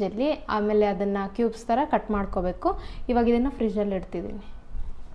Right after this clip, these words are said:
ಜೆಲ್ಲಿ ಪೌಡರಿಂದ ನಾನೇನು ಕ್ಯೂಬ್ಸ್ ಮಾಡ್ಕೊಳಕ್ಕೆ ಮಾಡಿದ್ನಲ್ಲ, so ನೋಡಿ ಹಿಂಗಾಗಿದೆ. ಉಲ್ಟಾ ಹಾಕಿದ್ರೂ ಬೀಳಲ್ಲ. So ಇವಾಗ ಇದನ್ನ ಕಟ್ ಮಾಡ್ಕೋಬೇಕು. ನೋಡಿ,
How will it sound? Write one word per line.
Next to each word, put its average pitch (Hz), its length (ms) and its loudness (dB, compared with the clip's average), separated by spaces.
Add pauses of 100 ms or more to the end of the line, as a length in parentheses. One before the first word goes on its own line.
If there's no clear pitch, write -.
(240)
ಜೆಲ್ಲಿ 240 280 8
ಪೌಡರಿಂದ 254 420 8 (120)
ನಾನೇನು 220 360 4
ಕ್ಯೂಬ್ಸ್ 240 260 4 (100)
ಮಾಡ್ಕೊಳಕ್ಕೆ 214 460 4
ಮಾಡಿದ್ನಲ್ಲ, 190 460 2 (580)
so - 160 0
ನೋಡಿ 196 200 2 (260)
ಹಿಂಗಾಗಿದೆ. 190 520 2 (500)
ಉಲ್ಟಾ 226 280 6
ಹಾಕಿದ್ರೂ 214 380 8 (100)
ಬೀಳಲ್ಲ. 196 300 6 (560)
So - 40 0 (120)
ಇವಾಗ 196 220 2
ಇದನ್ನ 202 200 2 (320)
ಕಟ್ 208 240 4
ಮಾಡ್ಕೋಬೇಕು. 190 560 2 (680)
ನೋಡಿ, 208 180 0